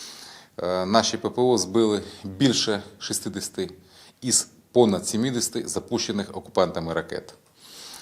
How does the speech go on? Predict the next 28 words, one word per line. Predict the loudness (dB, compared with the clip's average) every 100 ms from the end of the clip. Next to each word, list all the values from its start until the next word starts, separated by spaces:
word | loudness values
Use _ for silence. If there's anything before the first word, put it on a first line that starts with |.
| -10
Тільки | -4 -4 0
захисники | 0 2 0 0 -4 -4
з | -4
повітряного | 0 0 0 -2 0 -2
командування | 0 0 0 0 -2 -2 -2
"Схід", | -2 -2 -4 -6
це | -6 -2
наш | 0 0 0
напрямок, | 0 0 -4 -8 -14 _ -20 _
збили | -10 0 0 2
п'ятнадцять | -2 0 0 0 0
російських | -2 -2 -4 -4 -6 -6
ракет. | -8 -10 -14 -16 _ _ -8
Дякуємо | 6 6 6 -2 -4 -8 -6
нашим | 0 0 0 -4
силам | -2 0 -2 -4 -10 _ _ _ 0
протиповітряної | 2 4 0 -4 -4 -4 -4 -6 -6 -6
оборони. | -6 -4 -6 -8 -14 _ _ -20 -20 -20 -20 -18 6
Але | 12 12
влучання | 12 8 6 6 4
є. | 0 -4 -10 _ _ _ _ -18
Вночі | -6 -2 2 4
окупанти | 4 4 6 4 4 0
обстріляли | 0 -2 2 2 2
промислове | 0 -4 -2 0 0
підприємство | -2 -4 -2 -2 -2 -6
Кривого | -4 -2 0 0
Рогу. | -4 -6